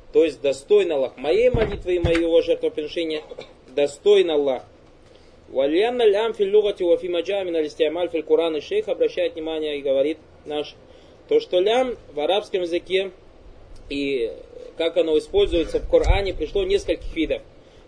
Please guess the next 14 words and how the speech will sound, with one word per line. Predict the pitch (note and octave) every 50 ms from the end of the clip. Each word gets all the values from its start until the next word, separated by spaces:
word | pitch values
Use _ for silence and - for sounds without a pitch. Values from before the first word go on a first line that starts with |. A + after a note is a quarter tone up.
| - -
Тати | F3+ G3+ A#3 A#3 - G#3
лямуль | F#3+ G3+ G3+ G3 F#3+ F3 E3
мильк. | E3 F3 F3 D#3 D3 -
Иногда | C3+ B2+ C3+ C3 C#3 D#3 G3 G#3
лям | G3 F#3+ F#3 F3+
указывает | E3+ - - F#3 F3+ E3 E3 D#3 -
на | D3+ C#3+
что? | C3+ - - F#3+ G3+ G#3 - -
На | C#3+ D3+ E3+ F3 D#3+ - C#3+
владение. | C#3+ D3+ D3+ D3 D3+ E3 E3+ D#3 C#3+ B2+ A2+ - - - - - - - - - - - - -
Амма | - F#3 A3+ A#3+ A3+ G#3+
сафинату | - - G3 F3 E3+ - G#3 A3 A3 G#3 G#3 G3+ - G#3
факанат | - - E3+ D3+ - - F#3+ G3+ G#3+ G#3+ F#3 - - - A#2 -
ли | A#2+ B2+ C#3 D#3 G3+ A#3 C4+ D4 C4+